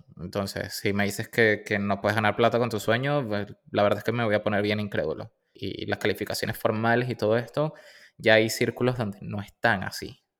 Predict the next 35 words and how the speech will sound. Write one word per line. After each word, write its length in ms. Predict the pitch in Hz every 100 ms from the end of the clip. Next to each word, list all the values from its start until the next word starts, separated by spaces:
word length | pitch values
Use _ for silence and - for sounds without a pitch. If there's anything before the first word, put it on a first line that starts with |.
| _
Por 120 | -
lo 80 | 107
menos 220 | 107 110 - _ _ _
está 300 | 117 110 -
siendo 260 | - - 113
más 220 | 117 101
común. 380 | - 98 80 - - _ _ -
No 120 | 110
es 60 | 117
el 60 |
status 320 | 139 135 147 -
quo, 300 | 139 123 -
de 140 | 107 110
ninguna 460 | 107 107 123 135
manera 320 | 120 110 110
creo 200 | 113 117
que 80 | 120
lo 80 | 127
sea, 460 | - 104 104 139 - _ _ _ _ _ _
pero 180 | - 120
está 180 | - 139
siendo 240 | - 135
más 160 | 131 110
común. 320 | - - - - - -
Y 160 | 113
está 220 | 110 107 110
siendo 220 | 127 127
muy 220 | 143 151
accesible 580 | 117 110 - 110 123 135
para 260 | 110 104
gente 480 | 104 104 - 117 117
como 240 | - 104 101
nosotros, 520 | 104 143 151 165 160
para 260 | 107 101
gente, 600 | 101 101 101 110 110 107